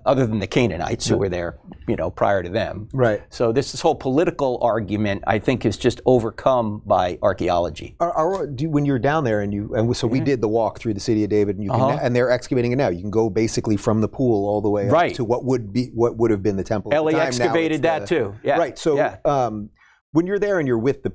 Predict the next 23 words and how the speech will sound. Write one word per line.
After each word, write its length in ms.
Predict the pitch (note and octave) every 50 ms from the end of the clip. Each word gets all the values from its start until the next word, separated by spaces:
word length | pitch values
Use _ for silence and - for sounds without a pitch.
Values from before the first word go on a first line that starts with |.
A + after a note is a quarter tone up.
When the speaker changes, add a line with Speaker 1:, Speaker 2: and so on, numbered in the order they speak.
| -
Speaker 2:
the 80 | A2 A#2
Speaker 1:
Mm-hmm. 60 | A2 A2
Speaker 2:
archaeologists 600 | A2+ B2 B2 A2+ G#2 G#2 G2 G2 F#2+ C3+ A#2+ A#2+
Speaker 1:
Mm-hmm. 100 | C3 G2
Speaker 2:
and 140 | G2 G#2
all 0 |
that, 0 | -
are, 180 | C#3 D#3 - -
are 120 | D3 C#3
most 260 | B2+ C#3+ F#3+ C#4+ -
of 80 | F4+ F4
the 80 | E4+ G3
archaeologists 600 | G3 G#3 - F3+ F3 F3 E3+ D#3+ D#3 D#3 C3+ -
believers, 640 | - - A2+ B2 C#3 D#3 D#3 F3 F3 F3 E3 -
or 300 | - B2 B2+ B2 A#2+ A#2
are 60 | A2
they 120 | A2 A2+ A2+
more 420 | A#2 A#2+ A2+ A#2 A#2 A2+ A2 - _ _ _ _ _ _ -
purely 340 | - C3+ C3+ C3 B2+ B2 A#2
people 300 | - - A#2 - G#2 G2
of 60 | F2+
science? 160 | - - B2+ D3
Speaker 1:
Eli 120 | D#3+ E3+